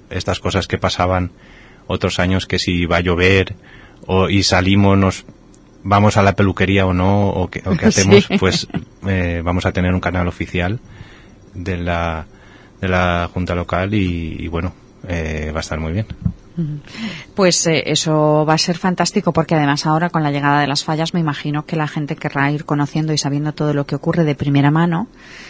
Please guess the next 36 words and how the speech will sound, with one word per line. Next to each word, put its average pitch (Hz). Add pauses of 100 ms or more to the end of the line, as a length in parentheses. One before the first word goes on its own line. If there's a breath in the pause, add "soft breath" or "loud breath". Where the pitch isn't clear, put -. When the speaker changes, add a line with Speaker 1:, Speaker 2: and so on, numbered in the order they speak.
(140 loud breath)
Speaker 2:
y 135
para 147
eso 147
nada 143
mejor 139
que 151
tener 143
la 151
aplicación 135
Amix, 139
o 151
sea 135
que 135
el 127
que 139
no 131
lo 135
tenga 151
a 156
descargársela, 143
¿no? 170 (160)
Speaker 1:
Sí, -
porque 90
bueno, 90
hasta 85
ahora 95
tenemos 101
los 95
grupos 90
de 90
WhatsApp 107
y 87
somos 95
conscientes 92
de 90
que 90